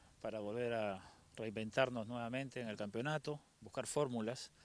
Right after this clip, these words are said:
Y sabemos que Garcilaso es un rival, como todos los rivales que enfrentamos, eh, de, de, de, tiene un buen plantel, ¿no? Buenos entre-,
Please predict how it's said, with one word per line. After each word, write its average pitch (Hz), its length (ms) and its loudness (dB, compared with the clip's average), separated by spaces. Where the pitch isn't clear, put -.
Y 151 60 -4
sabemos 135 320 0
que 127 80 -2
Garcilaso 113 420 -2
es 120 80 -4
un 117 140 -4
rival, 117 400 4
como 117 240 -2
todos 147 280 4
los 120 100 2
rivales 127 320 0
que - 80 -4
enfrentamos, 110 720 -2
eh, 87 680 -10
de, 92 320 -6
de, 82 460 -10
de, 123 220 -8
tiene 131 140 0
un 120 80 0
buen 120 140 0
plantel, 165 440 0
¿no? 160 160 -12
Buenos 113 320 -2
entre-, 110 220 -10